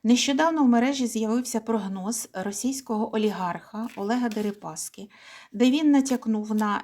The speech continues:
нібито вже в березні чи квітні на Росії може змінитися влада, а війна закінчиться. Він пов'язує це з операцією С Ш А у Венесуелі,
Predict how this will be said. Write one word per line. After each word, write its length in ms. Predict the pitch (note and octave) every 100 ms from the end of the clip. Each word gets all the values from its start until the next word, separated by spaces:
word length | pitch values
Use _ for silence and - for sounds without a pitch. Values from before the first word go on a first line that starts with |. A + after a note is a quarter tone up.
| -
нібито 520 | A3+ C#4 B3 B3 A#3
вже 320 | G#3+ A#3 A#3
в 180 | G3 F#3+
березні 640 | G3 G3 F#3 G3 - A3
чи 240 | A3 - C4
квітні 760 | C4 G#3+ G3 - - G3 A#3 - - - -
на 200 | G#3 C4
Росії 800 | D#4 - - G#3+ G3+ G3 G#3 A3+ - -
може 560 | G3+ A3 C#4 C#4+ D#4+ -
змінитися 920 | G3+ G#3 G#3 F#3+ G3 A3+ A3+ A#3+ A#3 A#3
влада, 640 | F#3+ F#3+ F3 E3 - C#4 E4 - - _
а 200 | - G3
війна 480 | F#3+ F#3 F3+ F3+ G3+ -
закінчиться. 1120 | G3+ G#3+ G#3+ D#3+ D3+ - - - - - F3 _ _ _ _ _ _ _ _ -
Він 280 | A3 F4
пов'язує 800 | D#4 D4 B3 G#3+ F3+ F#3 G#3 G#3+
це 380 | G#3+ - G#3 G#3
з 340 | F#3+ F#3+ A3+ G#3+
операцією 920 | - G#3+ A#3 C#4 - - A3 G3 G3
С 180 | - A3
Ш 200 | - A#3
А 220 | G#3 F3+
у 280 | - G#3+ -
Венесуелі, 1040 | F#3+ B3+ C4+ B3+ - F#3+ D#3+ E3 F#3 B3